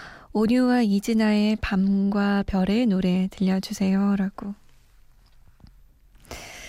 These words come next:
진짜 직장인들은 오전 아홉 시부터 여섯 시까지 끊임없이 일하고 나면 집에 와선 그냥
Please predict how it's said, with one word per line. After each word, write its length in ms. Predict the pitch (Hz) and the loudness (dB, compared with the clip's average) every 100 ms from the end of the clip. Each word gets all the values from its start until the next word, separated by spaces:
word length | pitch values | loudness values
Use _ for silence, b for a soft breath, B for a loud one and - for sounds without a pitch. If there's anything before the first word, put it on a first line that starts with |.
| B B | B B
진짜 260 | - 196 190 | -6 -2 -2
직장인들은 1300 | 208 208 254 262 269 262 240 226 233 226 196 185 202 - - - | -2 -2 -2 0 2 0 0 2 2 2 0 0 -4 -10 -20 -10
오전 280 | - 196 214 | -4 -2 0
아홉 260 | 196 208 233 | 2 0 -2
시부터 760 | - 233 214 - - 202 196 | -4 -4 -4 -6 -4 0 0
여섯 200 | 196 190 | 0 -2
시까지 640 | 226 - - 208 - 214 208 B B B B B | -4 -6 -6 -6 -4 -2 -2 B B B B B
끊임없이 560 | - 311 359 339 - 220 | -4 -2 0 -2 -2 -2
일하고 240 | 208 214 | 0 0
나면 600 | 220 202 202 208 214 214 | 0 0 2 0 0 -2
집에 260 | - - 233 | -4 -2 0
와선 460 | 269 262 262 262 269 - | 0 0 -2 -4 -4 -8
그냥 340 | - 226 240 | -2 0 -2